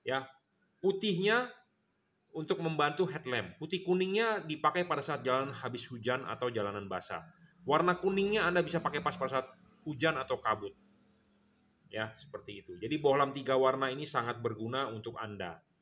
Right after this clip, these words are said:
Ya. Nah, mereknya bohlam ini adalah apa? Ini adalah produk asli dari Jungki Wenas Juragan Lampu. Anda akan mendapatkan kardus seperti ini. Bohlam ini adalah tipenya J L tiga. J Juragan, L adalah lampu,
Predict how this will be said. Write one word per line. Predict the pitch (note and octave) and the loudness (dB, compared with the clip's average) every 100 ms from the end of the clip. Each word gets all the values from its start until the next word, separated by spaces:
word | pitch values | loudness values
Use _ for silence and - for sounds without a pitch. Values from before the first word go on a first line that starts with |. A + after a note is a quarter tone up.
| _ _ _ | _ _ _
Ya. | G2 G#2 - _ _ _ _ _ | -10 -10 -10 _ _ _ _ _
Nah, | D3 C#3+ G2 - | 0 2 0 0
mereknya | D3 E3 E3+ | 2 4 2
bohlam | F3+ F3+ F3+ | 4 6 6
ini | F#3 A3 | 4 4
adalah | D#3+ E3 F#3+ D3+ | 6 6 8 6
apa? | - F3+ | 6 4
Ini | F3+ G3 A#3+ | 4 4 4
adalah | F3 F#3 G3 | 6 6 4
produk | F#3+ E3 D#3+ D3 | 4 4 6 2
asli | C#3+ - E3+ F3 | 0 -2 0 2
dari | C#3 C#3 | 4 2
Jungki | A#2+ B2+ C3 | -2 -2 -2
Wenas | C3 B2 C3+ - | 2 2 2 0
Juragan | A2+ G2+ G2 | -2 0 -2
Lampu. | F#2 F2+ G#2 F#2+ | -2 -6 -6 -2
Anda | B2+ E3+ | 2 4
akan | F3 E3+ | 4 2
mendapatkan | D3+ C#3 D3+ D#3+ | 0 0 0 0
kardus | B2+ D3 D3+ | -2 -2 -4
seperti | - A#2 A2+ G#2 | -8 -8 -8 -8
ini. | C#3 G#3 _ _ _ _ _ _ _ _ | -8 -10 _ _ _ _ _ _ _ _
Bohlam | - A2 D#3+ E3+ F3 F3 | -16 6 8 10 8 6
ini | F3+ G#3 | 4 6
adalah | E3 E3+ F3 | 6 6 4
tipenya | D#3+ - D3 E3+ C#3 | 0 4 4 4 2
J | A2 B2 A2+ | 2 2 4
L | A#2+ A#2+ | 2 0
tiga. | A#2+ A2 G2+ E2 | -6 -4 -4 -4
J | G2+ E3 F#3 | 4 6 6
Juragan, | F3 C3+ B2+ B2 A#2 C3+ C#3+ - | 4 2 6 6 6 4 2 -2
L | C3 D3+ D#3 - - _ _ - | 2 4 4 0 -12 _ _ -6
adalah | A#2+ A#2 A2+ G#2+ | -2 2 4 6
lampu, | G#2+ G#2 - D#3+ E3+ | 4 2 0 0 0